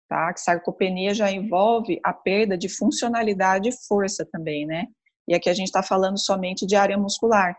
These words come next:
Então, é interessante que o paciente não necessariamente precisa ter o diagnóstico de sarcopenia para que ele já apresente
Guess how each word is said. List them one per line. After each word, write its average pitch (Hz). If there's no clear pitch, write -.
Então, 185
é 196
interessante 208
que 202
o 202
paciente 208
não 220
necessariamente 220
precisa 202
ter 214
o 220
diagnóstico 208
de 233
sarcopenia 196
para 202
que 202
ele 220
já 220
apresente 226